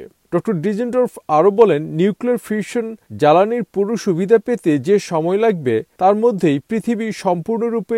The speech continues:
সৌর এবং বায়ু শক্তির উপর নির্ভরশীল হয়ে উঠতে পারে, কারণ নিউক্লিয়ার ফিউশন এবং জীবাশ্ম জ্বালানির চেয়ে সৌরশক্তির মাধ্যমে বিদ্যুৎ উৎপাদন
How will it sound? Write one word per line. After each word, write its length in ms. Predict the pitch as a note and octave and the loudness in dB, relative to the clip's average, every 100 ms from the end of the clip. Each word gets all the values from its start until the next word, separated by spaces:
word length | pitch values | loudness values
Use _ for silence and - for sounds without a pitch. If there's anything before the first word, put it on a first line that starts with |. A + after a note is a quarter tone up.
| G#3 | -4
সৌর 340 | - E3 F#3 G#3 - | 0 2 4 4 2
এবং 200 | C#3+ E3 C3 | -2 -2 0
বায়ু 280 | C3 D3+ G3 | 4 4 2
শক্তির 380 | - G3+ G#3+ G#3+ | -4 -6 -4 -4
উপর 260 | F3+ G#3 G3+ - - | 0 2 2 -2 -8
নির্ভরশীল 500 | E3+ A3 G3 D3 E3 | -2 2 4 4 0
হয়ে 220 | B2 B2+ G2+ | 0 0 -2
উঠতে 200 | - F#2+ | -4 -12
পারে, 300 | - E2+ D#2 - - | -8 -8 -10 -16 2
কারণ 200 | F3 F3 | 4 4
নিউক্লিয়ার 520 | D3+ G#3+ G#3 A#3+ B3 B3 | 2 0 -2 -2 0 0
ফিউশন 460 | - F3 - G#3 G3 | 0 -2 0 0 0
এবং 240 | F3+ F3 F#3 | -4 -2 -4
জীবাশ্ম 420 | B2 - F#3 E3+ A#3 | -2 0 0 0 -2
জ্বালানির 520 | D#3+ C3+ C#3+ F3+ G#3 | 2 4 4 2 -4
চেয়ে 220 | - F#3+ B2 - | 0 2 2 -2
সৌরশক্তির 680 | - F#3 A3 - A#3 - A#3+ | -2 0 0 -2 -6 -6 -2
মাধ্যমে 440 | E3+ D#3 A3 A3 A3+ | 0 0 -2 -4 -2
বিদ্যুৎ 420 | D#3 E3 D3+ G#3+ | 0 -2 -2 -6
উৎপাদন 480 | F4 G3+ - A3+ F3+ | -6 -4 0 2 2